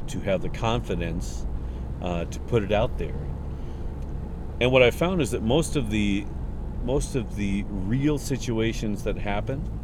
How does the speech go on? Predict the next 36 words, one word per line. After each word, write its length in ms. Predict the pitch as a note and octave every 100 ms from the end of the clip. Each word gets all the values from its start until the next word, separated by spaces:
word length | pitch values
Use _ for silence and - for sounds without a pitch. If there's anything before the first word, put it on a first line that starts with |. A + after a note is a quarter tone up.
| - - - - - - - - -
um, 400 | G#2 G2 F#2+ F#2 - - - - - - - -
are 120 | G#2+
not 280 | A2 B2+ C3 - - - - - - - - - - - - -
times 420 | A#2 A2+ A#2 G#2
when 120 | G#2
you 220 | G2+ G#2+ G#2
are 140 | F3
prepared. 520 | - - G2+ D2+ - - -
Th-, 140 | B2+
they're 200 | F#2+ F#2+
times 460 | F#2+ G#2+ G2+ G#2 F#2+
when 140 | F#2+
you're 100 | F2+
stuck 300 | F2 - G2
in 80 | G#2
a 40 | F#2
car 280 | G2+ A2
with 140 | A2+ D#2+
somebody 460 | F2+ D#2+ D2 C#2+ C#2+
or, 180 | C#2+ C#2+ - - - -
or 200 | D#2+ D#2+
at 80 | D#2+
a 40 | D#2+
restaurant 760 | F2+ A2+ - F#2 D2+ - -
or, 340 | E2+ D2+ - - - - - -
or 120 | E2+
what 220 | D#2+ E2 E2
have 340 | - A2 F#2+
you. 140 | D#2+ C#2+
You're, 300 | F2+ F2+ -
you're 120 | F#2+
just 280 | E2+ A2 -
doing 280 | A2 F#2 F2
life, 480 | G2 B2 G2 - -
and 160 | G2 F2+
then 220 | F2+ F2